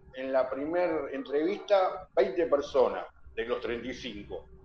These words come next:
Y, y la verdad que estuvo muy bueno el primero, y después fueron dos o tres, y ya me empezó a escribir gente, eh,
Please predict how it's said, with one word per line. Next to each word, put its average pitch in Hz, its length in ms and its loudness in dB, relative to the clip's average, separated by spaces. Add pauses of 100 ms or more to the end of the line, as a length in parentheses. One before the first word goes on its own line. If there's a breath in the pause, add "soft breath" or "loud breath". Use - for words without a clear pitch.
(760)
Y, 240 1000 -6 (120)
y 120 60 -6
la 139 100 10
verdad 180 200 10
que 214 100 2
estuvo 202 260 6
muy 185 120 4
bueno 139 580 8 (280)
el 120 240 -2
primero, 208 800 6 (460)
y 127 80 2
después 151 320 6
fueron 185 320 6
dos 208 300 10
o - 40 -6
tres, 208 420 6 (260)
y 294 120 -6
ya - 160 2
me 233 100 2
empezó 185 340 -2
a 196 40 2
escribir 190 640 -4 (220)
gente, 190 500 2 (1000)
eh, 113 760 0